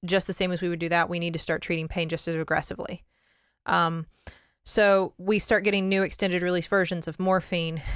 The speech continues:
fentanyl, oxycodone, hydromorphone, all these different opiate derivatives. Purdue rolls out Oxycontin, which is billed as a brand new, non-addictive, long-acting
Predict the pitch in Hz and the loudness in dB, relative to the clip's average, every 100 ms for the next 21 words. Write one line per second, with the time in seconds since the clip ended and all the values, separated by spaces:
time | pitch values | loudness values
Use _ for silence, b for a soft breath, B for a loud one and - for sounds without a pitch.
0 | B B - 208 190 180 170 - 202 196 | B B -4 0 0 2 -2 2 2 2
1 | - 190 180 170 160 160 202 190 180 175 | -2 -2 0 0 0 -2 0 0 0 0
2 | 170 - 165 175 180 185 180 180 185 180 | -2 -2 -4 0 2 2 -2 -4 -2 -2
3 | 170 170 165 165 175 170 160 - B B | -2 -2 -2 0 0 0 -4 -6 B B
4 | B B - 208 190 226 233 214 202 196 | B B 0 0 4 2 4 4 4 4
5 | 190 - 185 - 208 226 226 - 175 165 | 4 4 2 2 -2 2 2 2 -8 -12
6 | _ _ _ 190 185 180 202 196 190 175 | _ _ _ -4 -2 0 2 4 2 0
7 | 180 196 208 226 214 208 190 170 160 B | -2 2 2 2 2 2 2 0 -4 B
8 | 170 175 196 214 220 226 208 185 208 196 | -4 2 4 4 4 2 0 2 0 -2
9 | - 175 160 156 - B B - 170 190 | -2 0 0 -4 -12 B B -4 2 4
10 | 214 220 190 196 202 - 196 | 4 2 2 0 -2 -6 -4